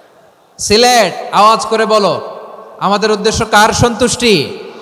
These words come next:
আল্লাহর সন্তুষ্টি। ওইটা যদি পাই, যথেষ্ট।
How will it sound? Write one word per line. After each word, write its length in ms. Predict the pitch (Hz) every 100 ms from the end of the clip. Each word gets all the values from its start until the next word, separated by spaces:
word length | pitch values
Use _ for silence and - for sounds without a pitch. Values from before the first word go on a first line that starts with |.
| - - - - - - - - - - - - - _ _ _ _ _ _ _
আল্লাহর 300 | 147 156 151
সন্তুষ্টি। 500 | 147 135 127 - - 101 - _ _ _ _ -
ওইটা 280 | 196 202
যদি 260 | 226 220 233
পাই, 320 | 190 202 220 277 - - - - - - - 143
যথেষ্ট। 460 | 175 175 - -